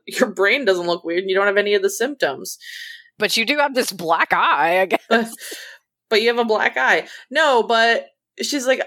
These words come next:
Speaker 1: "Oh, has there, has anything changed in your, uh, life? Like, anything at all?" And Flynn's like, "Nope." And Burton's
Speaker 2: Nope.
Speaker 1: like, "Oh, she's, she's using a new headset." And she's like, "Well, obviously stop using that. What's the model? Let me look it up and see if there are any studies linked to, like, seizures."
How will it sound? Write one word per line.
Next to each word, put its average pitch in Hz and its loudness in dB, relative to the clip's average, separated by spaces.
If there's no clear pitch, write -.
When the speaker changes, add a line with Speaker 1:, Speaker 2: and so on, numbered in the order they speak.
Speaker 1:
"Oh, 294 4
has 226 0
there, 220 2
has 220 2
anything 226 -2
changed 208 -2
in 196 -6
your, 185 4
uh, 170 2
life? 190 2
Like, 160 -4
anything 180 -4
at 175 -2
all?" 185 2
And 190 4
Flynn's 247 -2
like, 165 -2
"Nope." 165 -8
And 165 0
Burton's 466 6
Speaker 2:
Nope. - -
Speaker 1:
like, - 4
"Oh, 277 4
she's, 240 -4
she's 226 0
using 254 0
a 226 0
new 202 4
headset." 175 2
And 185 -2
she's 190 -6
like, 190 2
"Well, 196 4
obviously 240 0
stop 196 0
using 208 -2
that. 180 4
What's 233 0
the 269 2
model? 247 2
Let 208 2
me 226 4
look 220 2
it 254 2
up 311 2
and 196 2
see 208 -2
if 208 0
there 214 2
are 208 2
any 220 0
studies 226 -2
linked 190 0
to, 202 0
like, 180 2
seizures." 233 -4